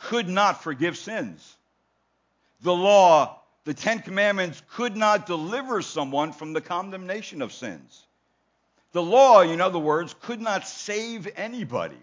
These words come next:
or make anybody right with God. So what were the Ten Commandments given for? They're still important.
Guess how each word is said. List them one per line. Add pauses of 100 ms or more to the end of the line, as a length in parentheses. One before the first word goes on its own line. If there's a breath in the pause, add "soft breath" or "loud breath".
or
make (120)
anybody
right
with
God. (640)
So
what
were
the
Ten
Commandments
given
for? (300)
They're
still (220 loud breath)
important.